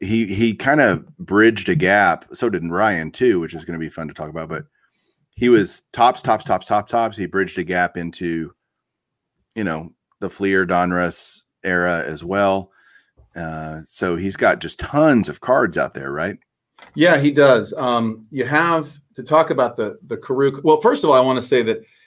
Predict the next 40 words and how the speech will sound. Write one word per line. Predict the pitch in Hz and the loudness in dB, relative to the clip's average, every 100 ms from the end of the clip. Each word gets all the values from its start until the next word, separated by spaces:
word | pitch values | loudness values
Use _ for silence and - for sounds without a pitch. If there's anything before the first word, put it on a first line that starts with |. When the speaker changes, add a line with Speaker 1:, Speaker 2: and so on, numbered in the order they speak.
| - | -4
Speaker 2:
this | 156 | -2
is | 214 196 | -2 -2
just | 180 | 0
my | 147 139 147 | 2 2 2
opinion, | 147 151 147 147 147 | 2 0 2 2 0
and | 127 | -4
I | 117 | -6
think | 110 131 - | -4 -4 -4
probably | - 123 127 120 117 101 104 _ _ _ | -2 0 0 0 -2 -4 -10 _ _ _
people | 139 147 | -6 0
who | 139 | 2
are | 135 | 4
of | 123 | 2
my | 110 107 | 0 -2
age | 107 113 113 | 0 0 -2
who | 117 | -4
are | 101 | -4
collectors | - 101 98 - 117 | -4 -4 -4 -4 -6
probably | - 104 110 104 | -2 0 0 -2
feel | 104 117 113 | -2 0 0
somewhat | - 104 117 147 | -2 -2 -2 -2
similarly, | 127 127 127 127 131 - _ _ - | -4 -2 0 0 -2 -8 _ _ -4
that | 123 - | -4 0
Carew | 135 165 220 | 4 6 6
is, | 202 - - | 4 0 -4
is | 120 | 0
a | 117 | 2
real | 110 151 113 | 6 6 6
value, | 113 151 156 87 - _ 110 | 2 2 2 -2 -10 _ -4
a | |
real | 110 131 | 2 4
value. | 120 135 180 101 | 4 2 2 -2
He's, | 120 | -6
he's | 120 135 | -4 0
undervalued | 175 160 107 117 135 107 | 2 2 2 2 2 0
in | 95 | -6
the | 95 | -6
hobby, | 117 104 92 | -4 -4 -4
I | 101 | -6
think. | - 78 - | -8 -16 -20